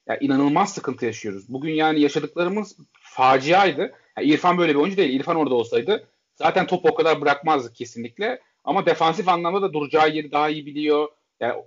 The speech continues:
orijini sonuç olarak sekiz numara olan bir oyuncudan bahsediyoruz. Mert Hakan kariyerine forvet olarak başlayıp yavaş yavaş geriye çekilmiş, on numara oynamış bir oyuncu. Yani savunma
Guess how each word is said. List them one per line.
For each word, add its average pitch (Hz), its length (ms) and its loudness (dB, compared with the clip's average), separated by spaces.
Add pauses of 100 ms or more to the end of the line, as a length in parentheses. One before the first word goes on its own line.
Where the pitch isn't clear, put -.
(120)
orijini 170 420 0
sonuç 180 280 -6
olarak 180 180 0
sekiz 170 320 -8
numara 156 180 2
olan 156 240 0
bir 151 40 -2
oyuncudan 151 360 -2
bahsediyoruz. 113 400 -6
Mert 135 220 -2
Hakan 165 400 -2
kariyerine 160 480 -4
forvet 156 320 2
olarak 127 280 -2
başlayıp 127 400 -6 (420)
yavaş 156 320 4
yavaş 139 260 -2
geriye 143 280 -4
çekilmiş, 143 380 -6
on 151 220 2
numara 139 280 2
oynamış 127 380 -2
bir 143 60 0
oyuncu. 135 420 0
Yani 123 280 0 (240)
savunma 151 720 0